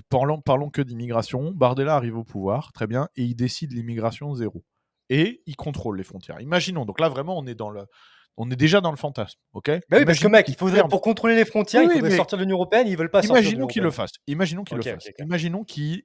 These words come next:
Speaker 1: ferme toutes les frontières et qu'immigration zéro. Mais que, vous croyez que ça va changer quelque chose pour vous ? Ça va absolument rien changer parce que vous, les millions et les millions d'immigrés qui sont déjà là,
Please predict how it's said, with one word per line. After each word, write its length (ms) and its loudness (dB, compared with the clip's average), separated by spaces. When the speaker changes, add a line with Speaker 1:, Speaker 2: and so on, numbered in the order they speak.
Speaker 1:
ferme 380 0
toutes 180 -14
les 80 -4
frontières 280 -10
et 40 -10
qu'immigration 480 -8
zéro. 300 -6
Mais 120 -8
que, 200 -14
vous 240 -12
croyez 240 -4
que 60 -14
ça 100 -6
va 80 -4
changer 300 -10
quelque 140 -12
chose 200 -10
pour 120 -12
vous ? 100 -16
Ça 180 -8
va 180 -6
absolument 500 -10
rien 220 -10
changer 300 -10
parce 160 -10
que 220 -4
vous, 200 -8
les 260 -4
millions 680 -4
et 80 -4
les 160 -6
millions 520 -8
d'immigrés 520 -10
qui 140 -16
sont 160 -14
déjà 320 -8
là, 200 -4